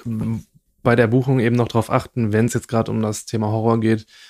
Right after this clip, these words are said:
ähm, dass man öfters eben auch den Modus auswählen kann, ne? Ob man jetzt irgendwie intens möchte oder,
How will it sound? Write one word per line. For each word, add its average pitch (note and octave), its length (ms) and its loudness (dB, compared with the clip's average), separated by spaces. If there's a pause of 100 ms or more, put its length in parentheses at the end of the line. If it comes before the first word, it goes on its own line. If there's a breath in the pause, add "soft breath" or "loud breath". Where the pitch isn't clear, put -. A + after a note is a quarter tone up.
(160 loud breath)
ähm, A2 180 2
dass A2 180 0
man A2 380 4
öfters A2+ 440 -2
eben G#2+ 260 0
auch G#2 180 2
den G#2+ 200 2
Modus G#2+ 500 2
auswählen G#2 720 0
kann, G2+ 280 -4
ne? A2+ 160 0
Ob - 140 -6
man G#2+ 160 2
jetzt G#2 200 0
irgendwie G#2 380 0
intens A2 500 2
möchte A2 540 0
oder, G#2 360 0